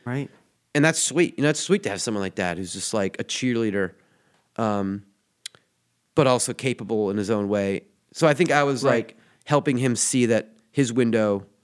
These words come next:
Speaker 2: was still there. And I think it inspired him to, like, be really outward and creative.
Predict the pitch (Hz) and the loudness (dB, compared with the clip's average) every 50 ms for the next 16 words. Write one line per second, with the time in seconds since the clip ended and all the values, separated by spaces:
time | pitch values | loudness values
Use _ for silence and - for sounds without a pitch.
0 | _ _ _ _ _ 123 123 - - - 131 110 101 110 107 104 95 90 87 - | _ _ _ _ _ -2 -2 0 0 2 0 2 2 2 2 2 0 -2 -4 -6
1 | - - 120 113 - 127 113 - - - 117 117 101 - - 127 117 113 107 107 | -6 -4 -4 -2 -2 -2 -4 -4 -6 -4 -4 -4 -4 -2 0 0 0 0 0 0
2 | 117 107 107 95 101 101 98 98 98 - - - _ _ _ _ _ _ _ _ | -2 -2 -2 0 0 0 0 0 -2 -4 -8 -14 _ _ _ _ _ _ _ _
3 | _ _ _ _ _ _ _ _ _ _ _ _ _ _ - 160 156 151 147 123 | _ _ _ _ _ _ _ _ _ _ _ _ _ _ 0 2 4 4 4 4
4 | 131 120 110 110 - - - 117 - - 104 101 104 95 - - 117 104 98 92 | 4 2 2 0 0 2 0 0 2 0 0 0 0 -2 -2 -2 -2 0 0 0
5 | 87 85 80 73 - - - _ | 0 -2 -4 -6 -10 -16 -20 _